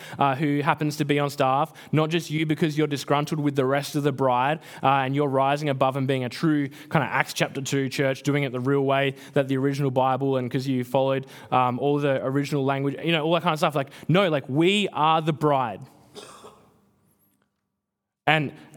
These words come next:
often, like, we're a terrible bride. Like, the Bible is very clear that we constantly, like, we fall short. Like, it's, and, uh, like, it's fair, right? Like, we fall short. But we collectively, as a church community, are the bride. We are all working together to do this thing.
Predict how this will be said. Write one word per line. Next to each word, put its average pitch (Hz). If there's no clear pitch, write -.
often, 175
like, 131
we're 147
a 127
terrible 147
bride. 104
Like, 117
the 127
Bible 139
is 120
very 135
clear 135
that 110
we 139
constantly, 135
like, 107
we 135
fall 127
short. 101
Like, 110
it's, -
and, 117
uh, -
like, 120
it's 117
fair, 147
right? 117
Like, 117
we 131
fall 123
short. -
But -
we 151
collectively, 156
as 156
a 180
church 160
community, 135
are 135
the 120
bride. 110
We 139
are 156
all 151
working 147
together 131
to 127
do 131
this 120
thing. 117